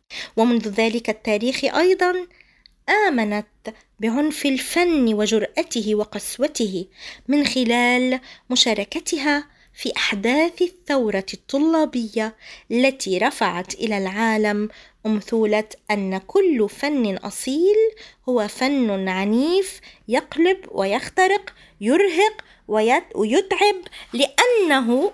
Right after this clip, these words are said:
يقف في المواجهة. فاندمجت مع رفاقها في المدرسة الوطنية للفنون في إعلان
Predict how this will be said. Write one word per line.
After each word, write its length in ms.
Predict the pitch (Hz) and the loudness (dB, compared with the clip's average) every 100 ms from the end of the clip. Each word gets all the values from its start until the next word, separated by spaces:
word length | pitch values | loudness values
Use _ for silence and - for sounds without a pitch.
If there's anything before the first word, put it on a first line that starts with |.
| - | 0
يقف 640 | 254 571 - 494 - - 554 622 - _ - | 0 2 2 2 2 2 2 2 -6 _ -8
في 180 | - | 0
المواجهة. 840 | 440 480 480 440 330 220 196 185 175 - _ _ _ _ _ _ - - - | 2 4 4 4 4 2 0 -2 -8 -12 _ _ _ _ _ _ -18 -16 -6
فاندمجت 920 | - 233 214 214 339 370 370 403 - | 0 2 2 2 4 4 2 0 -2
مع 140 | 302 277 | -2 0
رفاقها 640 | 269 269 440 466 339 269 | 0 0 0 0 -2 -2
في 100 | 226 | 0
المدرسة 580 | 233 226 202 220 - 269 - | 0 0 0 0 0 -2 -4
الوطنية 680 | 202 202 - 202 220 262 226 | -2 -2 -2 -2 0 2 2
للفنون 680 | 202 190 - 202 240 320 370 392 - - - | 0 0 -2 -2 -2 0 -2 -4 -8 -18 -14
في 240 | - - - | -4 -2 0
إعلان 580 | 208 214 233 254 254 247 | 0 2 2 4 2 2